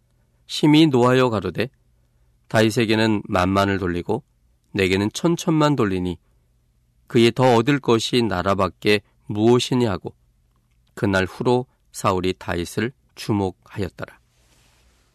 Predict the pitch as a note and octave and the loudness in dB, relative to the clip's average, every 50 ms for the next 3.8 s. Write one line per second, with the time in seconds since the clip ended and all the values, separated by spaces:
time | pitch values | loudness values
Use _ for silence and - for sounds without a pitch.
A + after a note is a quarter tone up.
0 | _ _ _ - - C#3+ A2+ C3 D3+ F3+ F#3 - - C#3 C#3+ D3+ D3+ D3+ - - | _ _ _ -8 -6 0 2 4 4 4 2 2 2 2 4 4 2 2 0 -4
1 | A#2 C3+ A2 G2 F#2 F#2+ - - _ _ _ _ _ _ - - - D3+ C3 C#3 | -2 0 0 0 0 -2 -4 -6 _ _ _ _ _ _ -12 -6 -2 2 2 4
2 | C#3 C#3+ D3 D#3 E3+ F3+ - D#3 D3 D3 C#3+ D3+ D3+ D#3+ D#3 - - F3 F#3 F3+ | 4 4 4 4 4 4 4 2 2 2 2 4 2 2 2 0 0 2 2 2
3 | E3 F3 E3+ E3+ E3 D#3+ C#3+ - B2+ A2+ G#2 G2+ A2 A2+ A2+ A2 | 2 2 2 4 4 2 0 0 -4 -6 -6 -2 0 0 0 0